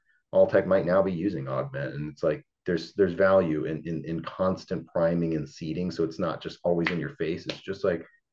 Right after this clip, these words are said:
"Hey, you know, there's these issues. So when we have that conversation in the next Q B R, you're ready to make a move." All right, but that's a whole nother conversation. <laughs> Um, quick feedback.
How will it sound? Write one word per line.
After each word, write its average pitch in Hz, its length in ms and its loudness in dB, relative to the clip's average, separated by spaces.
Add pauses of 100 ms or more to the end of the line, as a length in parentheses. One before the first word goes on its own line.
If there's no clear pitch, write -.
"Hey, 185 180 0
you 156 120 2
know, 143 100 4
there's 143 200 0
these 127 180 -4
issues. 127 420 -4
So 110 80 0
when 110 140 0
we 110 80 2
have 110 100 2
that 104 140 2
conversation 104 560 0
in 90 120 0
the 92 80 2
next - 200 -2
Q 104 120 -2
B 90 140 0
R, 98 180 6
you're 85 140 4
ready 80 200 2
to 73 60 -4
make 69 200 -8
a - 20 -20
move." 65 240 -8 (540)
All 92 80 4
right, 85 120 8
but - 80 2
that's 143 160 8
a 123 60 6
whole 117 80 8
nother 92 180 6
conversation. 85 640 0 (300)
<laughs> - 240 -10
Um, 92 560 6 (840)
quick 139 280 2
feedback. 135 500 4